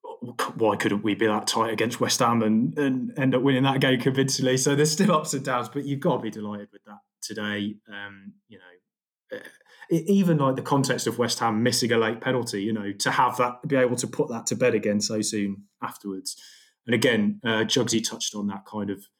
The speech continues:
that team spirit. I think, you know, last season really,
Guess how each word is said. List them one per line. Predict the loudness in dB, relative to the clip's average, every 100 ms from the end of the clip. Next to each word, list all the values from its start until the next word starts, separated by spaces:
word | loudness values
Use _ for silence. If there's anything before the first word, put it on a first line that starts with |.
| _ _ _
that | -4 0
team | 2 2
spirit. | 2 2 2 2 -2 -8 -18
I | -8
think, | -4 -4 -6 _
you | -14
know, | -12
last | -4 -2 0
season | 2 0 0 -2
really, | 0 0 0 -2 -6